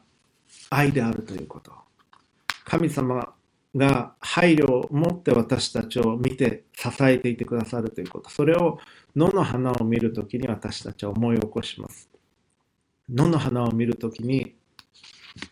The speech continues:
神の配慮を見るんです。空の鳥を見るとき、野の花を見るときに、「あ、これらの鳥を神は養っておられる。支えておられる。この美しい花を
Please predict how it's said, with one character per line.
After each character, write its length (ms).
神 280
の 120
配 320
慮 160
を 280
見 120
る 120
ん 40
で 100
す。 200
空 220
の 160
鳥 340
を 120
見 140
る 160
と 120
き、 340
野 120
の 120
花 360
を 40
見 140
る 140
と 140
き 160
に、 280
「あ、 180
こ 220
れ 100
ら 120
の 140
鳥 320
を 100
神 300
は 60
養 480
っ 140
て 100
お 60
ら 120
れ 100
る。 140
支 120
え 180
て 140
お 100
ら 80
れ 60
る。 160
こ 100
の 220
美 280
し 200
い 20
花 320
を 200